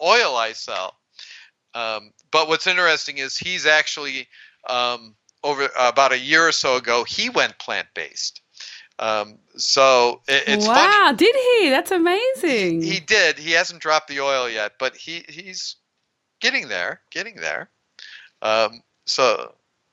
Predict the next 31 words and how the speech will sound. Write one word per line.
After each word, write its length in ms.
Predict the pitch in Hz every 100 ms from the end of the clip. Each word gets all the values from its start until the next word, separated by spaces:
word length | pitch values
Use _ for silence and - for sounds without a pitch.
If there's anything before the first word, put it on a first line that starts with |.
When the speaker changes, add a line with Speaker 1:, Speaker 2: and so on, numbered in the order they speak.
| -
Speaker 1:
so 340 | - 80 76 - - -
yeah, 160 | 156 151
it, 160 | 156 -
it's 200 | 156 151
hard, 320 | 190 170 123
those, 200 | 123 127 -
those 280 | 135 127 127
lifetimes 720 | 131 156 165 160 156 143 139
of 100 | 123
habits. 560 | 160 202 214 95 - -
And, 340 | 139 135 131 - - - - _
um, 440 | 143 143 143 139 135 _
you 120 | 180
know, 200 | 180 175
th-, 120 | 196 - - - 214
even 300 | 233 240 180
just, 460 | 180 170 - - _ _ _ _ _ _
I, 100 | - - -
<sighs> 520 | - - - - _
you 240 | _ 147 175
know, 140 | 160
we 120 | 160
thought 280 | - 180 175
about 320 | 156 147 127 _
where 360 | 139 143 185 202
did 160 | 202
our, 420 | 160 143 139 131 - _ - _
what 220 | - 220 254
did 120 | 185
we 140 | 165 143
eat 220 | 143